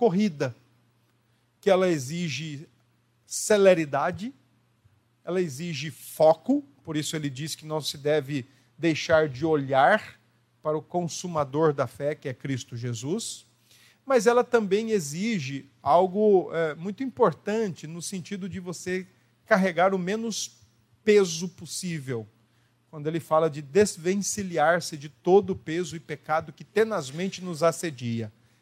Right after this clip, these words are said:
a fim de que nós possamos correr a chamada corrida da fé de maneira rápida,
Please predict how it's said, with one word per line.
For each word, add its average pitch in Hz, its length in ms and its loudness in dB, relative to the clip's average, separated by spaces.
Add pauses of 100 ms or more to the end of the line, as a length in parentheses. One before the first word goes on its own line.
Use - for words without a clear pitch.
(200)
a 135 80 -8
fim 160 160 -6
de 147 100 -10
que 185 80 -10
nós 156 240 -2
possamos 160 500 -6
correr 160 540 0 (500)
a 147 80 -12
chamada 170 440 0
corrida 180 640 0
da 147 140 -2
fé 139 360 0 (480)
de 135 100 -18
maneira 156 360 0
rápida, 156 760 2